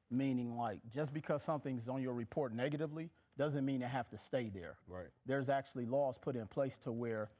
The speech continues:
Speaker 1: if they can't validate the debt down to the penny, if you challenge it properly, leveraging the laws that are put in place for us to dispute it, they have to remove it off your report.
Speaker 2: They got to.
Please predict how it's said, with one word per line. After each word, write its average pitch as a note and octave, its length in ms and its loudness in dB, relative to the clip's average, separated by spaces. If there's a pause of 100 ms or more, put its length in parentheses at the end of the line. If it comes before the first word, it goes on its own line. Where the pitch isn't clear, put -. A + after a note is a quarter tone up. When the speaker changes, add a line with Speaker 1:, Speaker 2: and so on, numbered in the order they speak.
(200)
Speaker 1:
if A2 140 -4
they C3+ 140 2
can't C#3 280 -2
validate C3+ 560 2
the A#2 80 -4
debt B2 320 0
down C#3 240 2
to - 120 -4
the A#2 100 -2
penny, E3+ 420 -2 (380)
if C#3+ 180 0
you C3 80 2
challenge C#3+ 480 0
it A#2+ 100 -4
properly, B2 540 0
leveraging C3+ 500 0
the A#2+ 80 -2
laws C#3 360 2
that B2 120 0
are A2+ 80 0
put D#3+ 200 0
in C#3 120 0
place F3 280 -2
for A#2+ 160 -2
us A#2+ 180 0
to B2+ 100 -8
dispute C#3+ 460 0
it, A#2+ 120 -2 (260)
they C3 120 0
have D3 300 0
to C3 80 -2
remove A2+ 400 -2
it G2 80 -6
off F#2+ 180 -2
your F#2+ 120 -6
report. G2+ 420 -6
Speaker 2:
They A#3 60 -10
got A3 200 -10
to. F2 180 -8